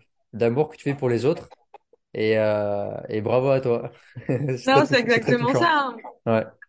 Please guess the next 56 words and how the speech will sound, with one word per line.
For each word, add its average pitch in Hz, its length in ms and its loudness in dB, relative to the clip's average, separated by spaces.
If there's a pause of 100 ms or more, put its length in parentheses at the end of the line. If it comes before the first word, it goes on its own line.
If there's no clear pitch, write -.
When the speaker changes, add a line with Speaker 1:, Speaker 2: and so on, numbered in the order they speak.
(340)
Speaker 2:
Bon, 240 100 -6
de 226 60 -14
toute - 0 -
façon, 240 300 0
voilà. 208 360 2 (400)
C'est 247 200 0
ok, 262 180 2
je 311 360 4
pleure. 262 280 -2
Voilà, 214 240 0
le, 214 100 -8
le, 226 240 -6
les 220 180 -10
pleurs, 247 260 -2
ça 254 120 -6
fait 208 100 -8
partie. 226 420 -6
Faut, 214 300 -4 (140)
faut 247 180 0
pas 320 180 4
se 311 80 -6
priver 285 340 2
de 254 80 -8
pleurer, 269 400 0
ça 233 180 -4
fait 214 100 -8
partie 226 320 -6
aussi 254 280 -4
de, 220 180 -4
Speaker 1:
On 127 60 4
l'a, 127 200 6
Speaker 2:
entre 127 100 4
Speaker 1:
on - 20 4
l'a 135 160 6
dit, 143 100 4
Speaker 2:
guillemets, 208 100 2
Speaker 1:
c'est 147 80 6
Speaker 2:
de 127 40 6
Speaker 1:
la 127 80 8
Speaker 2:
la 123 40 4
Speaker 1:
libération 135 460 4
émotionnelle, 139 500 2
hein. 131 100 -6 (200)
Speaker 2:
Exactement. 269 960 2
Speaker 1:
<laughs> - 960 -10
Speaker 2:
Et 214 220 2
je - 120 -4
pleure 254 160 4
pas 302 160 8
forcément 320 340 -2
de 277 60 -4
tristesse, 320 520 -4
tu 254 160 -14
vois, 277 200 -4
mais 226 240 -6
c'est, 208 340 -12